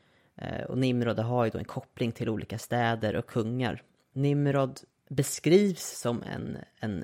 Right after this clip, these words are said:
en jägare också, så det har de ju gemensamt. Nimrod är ättling till Noa. Jag tror att Noa,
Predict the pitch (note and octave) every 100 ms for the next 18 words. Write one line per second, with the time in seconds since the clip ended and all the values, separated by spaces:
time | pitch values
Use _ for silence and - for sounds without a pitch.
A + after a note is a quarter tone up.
0 | - B2 C3+ A#2 A#2 A2+ A2+ - G3 -
1 | - - A#2+ - D3+ D#3+ C3 A#2+ A#2 A#2
2 | B2 C3+ E3 C#3 - - - - - _
3 | _ _ _ _ _ - C#3+ C#3 C3+ -
4 | B2+ A#2 - - D3+ - - C#3 D#3+ C#3+
5 | D3+ C3 B2 C#3+ D#3 B2 C#3 C#3+ B2+ -
6 | C#3+